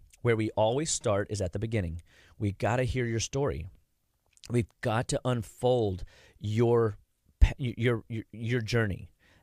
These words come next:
When we start unfolding a patient's journey, we go through that health process, because a lot of people ju-, at clinics just don't take the time to do the intake. They don't listen to the story. They don't un-, let it unfold before the, the clinic,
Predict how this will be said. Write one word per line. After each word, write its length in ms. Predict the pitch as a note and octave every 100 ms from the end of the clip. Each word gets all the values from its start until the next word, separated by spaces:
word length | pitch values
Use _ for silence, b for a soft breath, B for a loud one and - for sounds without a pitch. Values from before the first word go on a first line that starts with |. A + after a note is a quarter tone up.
| b
When 200 | A#2 B2+
we 100 | B2
start 360 | - - D#3+ F3+
unfolding 580 | F3+ E3+ - C3+ C3 A2+
a 60 | G2
patient's 480 | - B2 A#2 F#2 -
journey, 400 | - G#2 G2+ E2+
we 160 | G#2
go 200 | G2+ B2
through 180 | C#3+ D3+
that 140 | B2
health 320 | - A2 A2+ -
process, 560 | G2+ E2+ - D2+ - - b b b
because 180 | C3+ C#3
a 40 | C3+
lot 200 | D3 G3
of 60 |
people 220 | F3+ C#3+
ju-, 140 | A2+ A#2 -
at 280 | G#2 E2+
clinics 340 | - C3 A#2 -
just 180 | C3+ -
don't 200 | B2+ -
take 200 | B2+ -
the 60 |
time 640 | F#2+ - C3 C#3 F#2+ F2+ F#2 -
to 100 | G#2+
do 420 | G2+ A#2 A2 G#2+ - _ _ _ -
the 280 | A2 A2 -
intake. 540 | G#2 F#2+ D#2+ - - b b b
They 100 | G#2
don't 240 | A#2 C3 -
listen 540 | A#2 A#2 - A2+ G#2+ -
to 100 | G#2+
the 80 | G2+
story. 640 | - - F#2 C#2+ - - b b b
They 80 | A2+
don't 200 | B2 -
un-, 180 | B2 A#2+
let 200 | B2 A#2+
it 80 | A#2
unfold 680 | A2+ G2 - - A#2+ A2 F#2+
before 420 | G2 - G#2+ F#2+
the, 180 | F#2 - -
the 160 | A2 F#2+
clinic, 440 | - B2 A2+ -